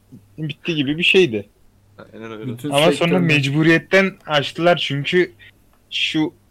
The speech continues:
Speaker 1: çark meselesi, anladın mı? Çark dönmesi gerekiyor ülkede.
Speaker 2: Ama yani
Speaker 1: O yüzden
Speaker 2: dönmesi gerekiyor kanka. Hani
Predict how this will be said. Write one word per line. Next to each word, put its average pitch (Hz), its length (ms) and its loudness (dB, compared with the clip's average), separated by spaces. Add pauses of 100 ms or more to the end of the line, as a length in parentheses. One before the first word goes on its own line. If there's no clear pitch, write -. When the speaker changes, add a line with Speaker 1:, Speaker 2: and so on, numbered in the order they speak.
(140)
Speaker 1:
çark 165 320 2
meselesi, 160 580 0
anladın 147 340 -4
mı? 113 220 -6 (100)
Çark 147 340 0 (100)
dönmesi 139 480 0
gerekiyor 123 420 0
ülkede. 131 400 -6 (1200)
Speaker 2:
Ama 120 200 -2
yani 190 180 4
Speaker 1:
O - 40 0
yüzden 135 160 -2
Speaker 2:
dönmesi 139 240 -8 (120)
gerekiyor 143 460 -2
kanka. 117 500 -8
Hani 113 280 -12